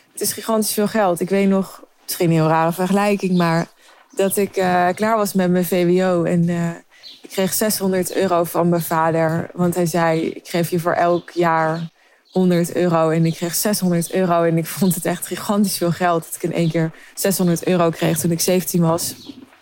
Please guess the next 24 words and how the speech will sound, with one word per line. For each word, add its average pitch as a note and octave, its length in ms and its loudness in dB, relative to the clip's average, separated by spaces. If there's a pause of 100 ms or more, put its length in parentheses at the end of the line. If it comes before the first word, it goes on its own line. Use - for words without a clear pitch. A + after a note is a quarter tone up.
(260)
En G3+ 120 4
nu A3 100 6
zijn G#3 280 2
we, G3 280 2 (160)
ja, F3+ 200 0
zo'n F3 200 -2
elf F#3 220 -2
jaar F#3 140 0
verder. G3 480 0 (1300)
Zeshonderd G3 580 -2
euro F#3 220 2
is F3+ 160 0
nogal F3+ 300 0
relatief F3+ 560 0
geworden G3+ 540 2 (960)
en, F3 320 2
eh, E3+ 180 2
staat F3 400 -2
in F3 140 2
een F3 100 2
heel F#3 240 2
ander F3 240 2
daglicht F3+ 480 -2
nu. A#3 280 2